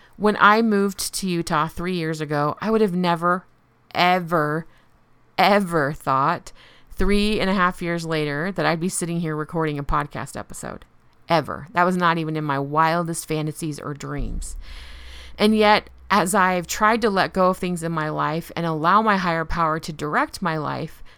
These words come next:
this is where I find myself. And it is fantastic, but it's not something I ever would have imagined or envisioned for myself. And that is part of what we're doing here. We ask because we are not the ones with the answers.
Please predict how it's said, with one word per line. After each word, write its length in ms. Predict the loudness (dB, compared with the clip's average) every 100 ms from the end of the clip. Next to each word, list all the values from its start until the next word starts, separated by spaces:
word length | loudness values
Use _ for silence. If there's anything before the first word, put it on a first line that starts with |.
| -6
this 340 | 4 4 4
is 100 | -2
where 160 | 0 2
I 100 | 2
find 300 | 0 -2 -2
myself. 600 | -6 -10 -12 -14 -14 -20 -20 -20 -20 -2
And 120 | 2 2
it 120 | 2
is 180 | -2 -2
fantastic, 920 | 0 0 0 0 0 -4 -12 -14 -20 -20 -20 -6 0
but 100 | 0
it's 140 | 2
not 200 | 4 4
something 280 | 2 0 2
I 160 | 2 0 0
ever 360 | 2 2 2
would 200 | 2 2
have 180 | 2 0
imagined 640 | -2 0 2 0 0 0 2
or 200 | 4 2
envisioned 520 | 0 0 -2 -6 -6
for 120 | -6
myself. 640 | -6 -6 -8 -8 -10 -14 -20 -20 -20 -20 -20 -6 0
And 180 | 4
that 160 | 6 6
is 140 | 4
part 240 | 0 2 2
of 160 | 2
what 140 | -2 -2
we're 80 | -2
doing 300 | -2 -2 -2
here. 220 | -4 -4
We 240 | -4 -2 2
ask 480 | 4 4 0 -6 -6
because 380 | -4 -2 -2
we 180 | -2 -2
are 100 | 0
not 300 | 2 2 0
the 100 | -2
ones 360 | 0 0 -2 -6
with 140 | -8
the 160 | -8 -6
answers. 600 | -6 -6 -8 -10 -14